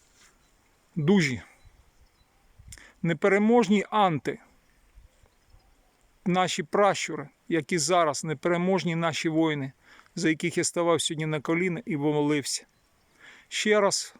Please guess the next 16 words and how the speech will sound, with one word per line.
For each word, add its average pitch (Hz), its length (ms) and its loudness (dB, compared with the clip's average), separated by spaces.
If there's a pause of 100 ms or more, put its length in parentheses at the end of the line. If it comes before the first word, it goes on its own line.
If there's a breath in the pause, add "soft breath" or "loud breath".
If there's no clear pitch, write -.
(260)
поздоровляю 180 680 2
всіх 165 320 -6
з - 80 -2
святом 170 480 -2 (1900 soft breath)
Благовіщення! 185 800 2 (1300 loud breath)
Передусім 196 640 0
хлопців, 202 500 0
які 147 240 -2
зараз 160 320 2
нас 156 160 -2
захищають, 156 580 -4
сокирянщини 160 720 -4
всієї 156 360 -2
України 151 540 -4 (480)
на 165 140 -2
передовій. 151 600 -2